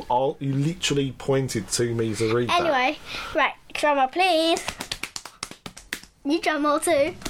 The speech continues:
Speaker 2: And stop. I'm gonna meet Cressida Sunday. Ta-da!
Speaker 1: Cressida Cow.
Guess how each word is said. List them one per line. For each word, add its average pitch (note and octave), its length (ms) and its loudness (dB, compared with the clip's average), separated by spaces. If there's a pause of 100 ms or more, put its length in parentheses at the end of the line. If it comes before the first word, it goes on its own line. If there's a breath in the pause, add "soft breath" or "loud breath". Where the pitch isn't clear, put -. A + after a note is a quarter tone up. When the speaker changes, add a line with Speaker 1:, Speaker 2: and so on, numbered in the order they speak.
(2000)
Speaker 2:
And B3 300 0
stop. - 200 -4 (1900 loud breath)
I'm E4 100 2
gonna G4+ 180 2
meet G#4+ 220 4
Cressida G#4+ 560 2
Sunday. D#4+ 640 2
Ta-da! C5 960 4
Speaker 1:
Cressida - 420 0
Cow. B1 880 -2